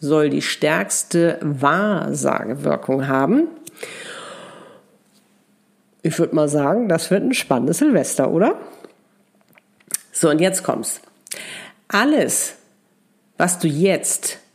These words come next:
nur noch machen musst, ist dir am siebten Januar dein Notizbuch schnappen oder deine Notizen, je nachdem, wo du das aufschreibst,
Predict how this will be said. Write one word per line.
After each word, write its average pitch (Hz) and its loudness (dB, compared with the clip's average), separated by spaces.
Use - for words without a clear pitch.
nur 254 6
noch 233 0
machen - -6
musst, - -4
ist 233 0
dir 160 2
am 156 2
siebten 240 2
Januar 156 0
dein 208 2
Notizbuch 208 -2
schnappen - -2
oder 143 2
deine 151 0
Notizen, 165 2
je 143 4
nachdem, 151 0
wo 165 2
du 165 2
das 139 0
aufschreibst, - -4